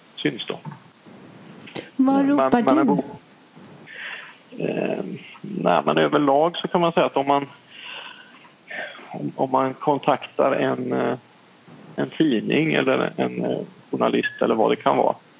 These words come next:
Speaker 1: så i och med att man har skrivit en bok och att man har, att man är någon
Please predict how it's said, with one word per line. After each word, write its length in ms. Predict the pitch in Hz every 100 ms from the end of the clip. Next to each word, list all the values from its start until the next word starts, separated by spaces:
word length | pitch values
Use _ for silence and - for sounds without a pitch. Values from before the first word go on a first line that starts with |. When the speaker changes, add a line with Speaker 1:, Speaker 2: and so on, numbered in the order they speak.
| - - - - -
Speaker 1:
så 200 | - 131
i 220 | 151 139
och 40 | 151
med 100 | 120
att 120 | -
man 140 | 117
har 240 | 117 117 110
skrivit 600 | - 135 120 143 170 165
en 120 | 135
bok 360 | 120 - -
och 140 | - 113
att 140 | -
man 120 | 117
har, 320 | 117 123 131 120
att 160 | -
man 160 | 120 117
är 280 | 131 151 139
någon 420 | 127 110 -